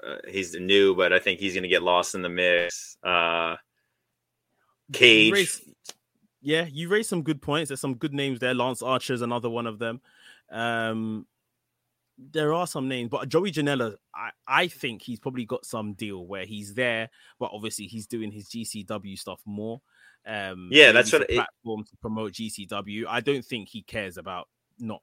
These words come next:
Speaker 2: being on A E W T V so much.
Speaker 1: Like, is everybody signed to the same contract, or are there, like,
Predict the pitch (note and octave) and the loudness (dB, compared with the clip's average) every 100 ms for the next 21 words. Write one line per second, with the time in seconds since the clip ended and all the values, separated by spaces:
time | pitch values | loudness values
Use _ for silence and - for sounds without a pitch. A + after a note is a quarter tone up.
0 | _ G2+ F#2 F2+ E2 G2+ F#2+ F#2 F2+ F2+ | _ -16 -14 -16 -18 -20 -18 -16 -18 -18
1 | - F2 F2 E2+ E2+ D#2 B2 C3+ - A#2+ | -18 -20 -18 -18 -18 -4 4 4 6 0
2 | - B2 B2 B2 B2 A#2 B2 A2 G#2+ G#2 | 0 2 4 6 4 2 0 0 0 -4
3 | G2 G#2 F#2+ G2 G2+ G#2 A2+ G2+ G2+ F#2+ | -2 -2 -2 -2 -2 0 2 4 4 4
4 | G2 G2 F#2 - | 4 4 2 -2